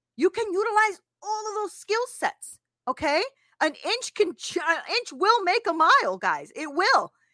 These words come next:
If you start with an inch, you will make the mile, right? At this point, you have to be careful not to be discouraged,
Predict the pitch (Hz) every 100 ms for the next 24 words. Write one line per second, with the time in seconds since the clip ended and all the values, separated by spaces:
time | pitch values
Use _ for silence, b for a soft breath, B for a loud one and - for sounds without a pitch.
0 | _ 269 302 330 - 349 359 392 349 349
1 | 349 277 320 254 208 294 320 285 240 277
2 | - _ 254 294 302 233 - _ _ _
3 | _ _ _ 247 302 320 b b 302 -
4 | 381 480 - 339 285 285 - _ - 294
5 | 359 381 - 254 233 339 339 285 262 277
6 | 240 247 214 202 - 302 370 415 440 -